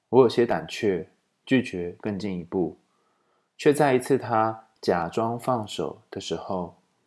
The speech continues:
我主动表白了。他告诉我他是故意的，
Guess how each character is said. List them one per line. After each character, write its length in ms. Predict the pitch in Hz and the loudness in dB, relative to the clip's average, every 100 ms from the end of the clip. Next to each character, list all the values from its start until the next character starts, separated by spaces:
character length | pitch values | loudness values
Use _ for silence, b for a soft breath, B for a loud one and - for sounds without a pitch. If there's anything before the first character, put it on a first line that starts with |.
| _ | _
我 140 | - 104 | -8 -4
主 140 | 101 | -2
动 200 | 92 104 | -2 -2
表 140 | 90 80 | -2 -4
白 220 | - - | -8 -12
了。 180 | - _ _ _ _ _ _ _ _ _ _ | -18 _ _ _ _ _ _ _ _ _ _
他 140 | - 151 | -8 2
告 160 | 165 | 2
诉 180 | 165 165 | 6 8
我 360 | 127 104 95 - | 8 6 2 -10
他 120 | - | -10
是 120 | 117 127 | -6 -2
故 200 | 120 107 | 0 0
意 140 | 101 | -2
的， 240 | - - | -6 -12